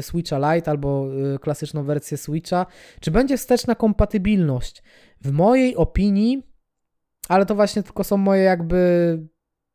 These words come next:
prognozy, jakieś takie domysły, więc, y, tutaj nie ma, mm, co tego brać na serio. Tylko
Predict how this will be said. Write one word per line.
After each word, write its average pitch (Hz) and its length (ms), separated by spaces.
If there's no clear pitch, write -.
prognozy, 170 920
jakieś 139 280
takie 135 320
domysły, 170 640
więc, 147 480
y, 143 240
tutaj 139 260
nie 139 140
ma, 139 260
mm, 135 220
co - 120
tego 143 200
brać 143 240
na 135 100
serio. 170 440
Tylko 233 480